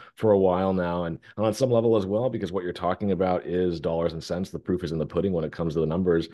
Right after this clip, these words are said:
I guess I'm interested in how prepared you felt like, you know, for some of those conversations. And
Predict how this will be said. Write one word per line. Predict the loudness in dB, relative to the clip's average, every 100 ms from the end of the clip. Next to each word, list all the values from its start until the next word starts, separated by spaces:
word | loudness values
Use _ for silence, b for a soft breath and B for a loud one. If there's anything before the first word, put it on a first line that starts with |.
| -10
I | -4
guess | -2 -2
I'm | -6 -2
interested | 2 2 2
in | 2 0 -6
how | -8 -2 -2
prepared | 0 0 0 0
you | -2
felt | -2 -2
like, | 0 -2 -4 -10 -6
you | -2
know, | -2
for | 0 0
some | 2
of | 2
those | 2
conversations. | 0 -2 0 0 0 -4
And | -6